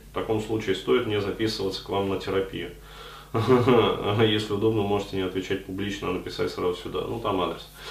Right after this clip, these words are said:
А, вот, странички ВКонтакте. Но, а, если честно, я, э, не вполне понимаю, как бы, откуда человек вообще, э, сделал такие выводы и почему он сделал такие выводы.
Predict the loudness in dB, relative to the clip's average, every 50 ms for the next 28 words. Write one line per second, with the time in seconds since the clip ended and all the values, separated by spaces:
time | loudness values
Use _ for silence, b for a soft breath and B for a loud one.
0 | B B B B B B B B B -6 -2 0 2 4 4 4 4 4 2 2
1 | 2 0 -4 -6 -12 -14 -12 -6 -2 0 0 0 0 -2 -6 -8 -10 -6 -2 -2
2 | -2 0 0 0 0 0 -4 -6 -8 -8 -4 0 2 4 6 6 6 6 4 4
3 | 4 4 4 4 4 2 0 4 4 4 4 4 2 2 2 4 6 6 6 6
4 | 6 4 2 0 0 0 2 4 4 4 4 4 2 0 2 2 4 4 4 4
5 | 2 2 0 0 2 4 6 6 4 4 4 2 4 6 4 4 4 2 -4 -14
6 | -18 -20 -20 -20 -20 -20 -20 -18 -16 -16 -4 0 0 0 2 2 2 2 2 2
7 | 2 2 4 6 8 8 6 6 4 2 0 0 0 2 2 4 2 2 0 -2
8 | -2 0 2 0 2 2 4 4 4 4 2 0 2 4 4 4 4 4 4 4
9 | 4 4 2 0 0 -2 -4 -4 -2 0 0 2 2 0 0 -2 -2 -2 -2 -2
10 | -2 -2 -4 -2 0 0 2 2 0 0 -2 -2 -4 -4